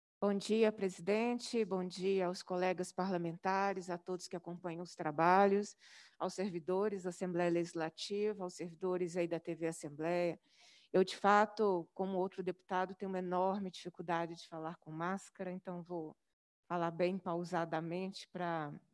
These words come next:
suprir essa dificuldade. Presidente, eu quero trazer algumas reflexões exatamente nesse debate que o senhor pontuou, é, para a formação do juízo de valores.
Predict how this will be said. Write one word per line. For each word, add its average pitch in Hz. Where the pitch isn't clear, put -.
suprir 190
essa 180
dificuldade. 175
Presidente, 220
eu 220
quero 220
trazer 185
algumas 185
reflexões 196
exatamente 190
nesse 190
debate 196
que -
o 190
senhor 196
pontuou, 185
é, 165
para 190
a 190
formação 202
do 208
juízo 202
de 185
valores. 190